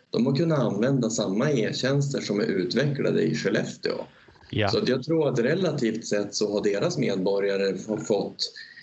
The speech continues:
Speaker 1: kan man säga, god tillgång till digital service. Och de som jobbar i Bjurholm, eh, tror jag är lika motiverade att ge digital service som i en stor kommun. Det är min uppfattning i alla fall.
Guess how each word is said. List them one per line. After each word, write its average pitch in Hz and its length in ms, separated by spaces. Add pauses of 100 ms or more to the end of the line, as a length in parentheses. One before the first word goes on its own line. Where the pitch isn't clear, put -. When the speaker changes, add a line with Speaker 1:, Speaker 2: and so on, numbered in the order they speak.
(300)
Speaker 1:
kan 120 120
man 110 80
säga, 101 560 (380)
god 143 440
tillgång 92 680
till 95 220
digital 95 520
service. - 540
Och - 100
de 110 200
som 107 160
jobbar 107 420
i 147 40
Bjurholm, 98 760 (440)
eh, 104 180
tror 101 380
jag 113 480
är 104 60
lika 120 480
motiverade 98 880
att - 260
ge 123 240
digital 98 520
service 95 480
som 95 180
i 95 80
en - 100
stor 135 400
kommun. 120 540
Det 131 140
är 139 60
min 107 280
uppfattning 117 520
i - 20
alla - 180
fall. 113 200